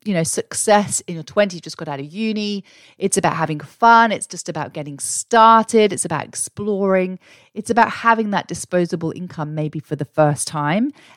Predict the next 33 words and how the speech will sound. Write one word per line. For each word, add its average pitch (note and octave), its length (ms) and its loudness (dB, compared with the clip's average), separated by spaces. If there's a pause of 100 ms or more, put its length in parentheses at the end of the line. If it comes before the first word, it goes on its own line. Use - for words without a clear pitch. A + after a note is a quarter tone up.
(100)
and F#3 160 -2
the F3 60 2
excitement D#3+ 560 2
of D3+ 100 -2
that. D#3+ 300 2
Oh, F#3 80 4
yes, E3+ 500 2
I E3+ 80 -6
remember D#3+ 380 -4
that - 300 -8
very, C#3+ 280 2
very C3+ 240 -4
clearly, C3+ 360 -6
suddenly D3+ 280 -8
having C#3+ 360 -8 (280)
money E3 460 0
to - 100 -10
go E3 120 0
and D3 120 -2
spend D3+ 220 -6
on D3 100 -6
whatever C#3+ 300 0
I C3 60 0
wanted. A3 760 4 (340)
But, A3+ 240 2
you C4 120 -4
know, A#3+ 80 -2
and A3+ 180 -2 (120)
for C4+ 80 -10
many C#4+ 280 -2
women, G#3+ 340 -2
I F3+ 80 -2
think, F3 440 -10